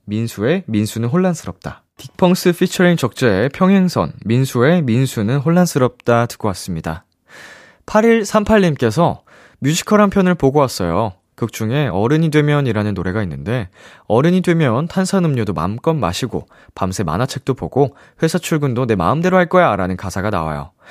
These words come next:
귀여워서 처음에는 마냥 웃었는데요. 회사 출근도 내 마음대로라는 대사에 "그건 마음대로 안 되는 거야" 하며 혼자 탄식을 뱉게 된,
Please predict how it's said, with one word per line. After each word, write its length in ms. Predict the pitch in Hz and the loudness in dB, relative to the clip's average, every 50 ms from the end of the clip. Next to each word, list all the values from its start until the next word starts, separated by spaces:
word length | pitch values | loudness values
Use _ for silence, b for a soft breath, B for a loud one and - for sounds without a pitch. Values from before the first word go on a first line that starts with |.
| B B B B B B B - | B B B B B B B 0
귀여워서 560 | - 160 180 196 185 175 - 131 107 113 120 | 4 4 6 6 6 4 4 2 2 2 0
처음에는 400 | - - 160 160 156 156 170 156 | 0 0 0 0 0 0 0 0
마냥 400 | 113 85 90 107 147 165 165 139 | -2 -2 0 0 0 0 -2 -2
웃었는데요. 680 | 117 104 143 143 131 117 107 110 135 180 160 95 78 - _ _ _ _ _ _ _ _ _ _ _ _ _ _ B B B B B B _ - | -2 -2 -2 -2 -2 -2 -2 -2 -2 0 -2 -4 -6 -10 _ _ _ _ _ _ _ _ _ _ _ _ _ _ B B B B B B _ -4
회사 160 | 180 170 185 180 | -2 0 0 -2
출근도 460 | - - 170 165 147 135 120 127 123 | -2 -2 -2 0 0 0 -2 -2 0
내 140 | 113 120 127 | 0 2 2
마음대로라는 880 | 113 101 107 131 160 170 170 165 170 170 180 160 135 107 101 110 107 | 4 4 4 2 2 2 2 2 4 4 4 4 4 2 2 0 -2
대사에 560 | 95 104 95 87 101 95 92 113 127 110 82 - _ | -2 -2 -4 -2 -2 -2 -2 -2 -4 -4 -6 -8 _
"그건 520 | - - 98 - 123 123 123 117 95 - - _ _ _ - | -16 -12 -6 -2 -2 -2 -2 -4 -8 -10 -14 _ _ _ -12
마음대로 500 | - 92 90 87 92 104 104 117 117 - | -8 -4 -4 -4 -4 -2 -2 -2 -2 -2
안 160 | - 92 92 90 | -2 -4 -4 -2
되는 240 | 113 110 113 110 | -2 -2 -4 -2
거야" 220 | 107 110 104 98 92 | -2 -2 0 0 0
하며 400 | 95 104 92 92 110 117 107 104 | -2 -4 -6 -6 -6 -6 -6 -6
혼자 320 | 101 - 170 175 180 196 190 | -4 -2 -2 -2 -2 -2 -2
탄식을 420 | - - 196 190 - 180 175 156 | -2 -2 -2 -2 -2 -2 -2 0
뱉게 280 | 127 104 95 - 107 92 | 0 -2 -2 -2 -4 -4
된, 200 | 87 78 69 | -4 -4 -6